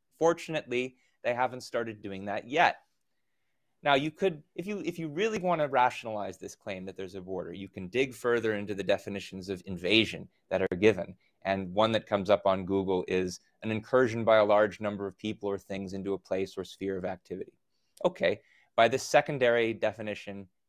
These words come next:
it's an invasion. It's also a metaphorical definition, which you can see from the example that's given in that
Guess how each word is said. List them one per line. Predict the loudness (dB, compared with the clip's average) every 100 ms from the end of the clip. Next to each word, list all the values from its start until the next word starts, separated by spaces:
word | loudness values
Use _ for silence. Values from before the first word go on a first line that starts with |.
| -14
it's | -10
an | -10
invasion. | -8 -4 -2 -4 -6 -18
It's | 0 0
also | 2 -2
a |
metaphorical | 0 0 -2 -2 4 4 4 0 -6 -8 _ _
definition, | -4 -4 -6 -10 -10 -10
which | -10 -12
you |
can | -14
see | -10 -8 -8
from | -8
the | -6
example | -6 -4 -6 -4 -10
that's | -12 -4
given | -2 -2 -6
in |
that | -6 -8